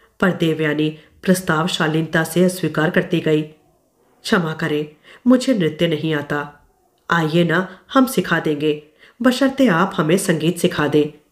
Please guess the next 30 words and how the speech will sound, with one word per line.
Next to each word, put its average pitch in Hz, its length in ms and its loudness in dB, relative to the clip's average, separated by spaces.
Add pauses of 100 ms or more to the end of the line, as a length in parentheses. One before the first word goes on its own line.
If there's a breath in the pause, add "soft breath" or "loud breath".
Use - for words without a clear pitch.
(480 loud breath)
मुस्कुराते 180 580 2
मोहिनीश 160 520 0
ने 160 60 2
कहा। 147 400 -2 (680)
"अरे, 185 380 0 (320 loud breath)
पाश्चात्य 254 500 2
नृत्य 185 380 4
में 214 120 4
होता 165 280 0
ही 175 160 2
क्या 170 180 0
है, 151 380 -6 (360 soft breath)
बस 285 320 0
इधर-उधर 180 520 2
पांव 160 300 0
रखते 180 280 0
रहिए," 151 540 -2 (380 loud breath)
अनुराग 165 440 2
ने 170 120 0
समझाया। 151 640 -2 (720 soft breath)
"मुझे 285 220 6
दूसरों 175 420 2
को 226 160 2
नृत्य 180 340 2
करते 170 300 -2
देखना 170 360 0
अच्छा 175 260 -2
लगता 151 260 -4
है, 151 380 -4 (420)
प्लीज 180 340 2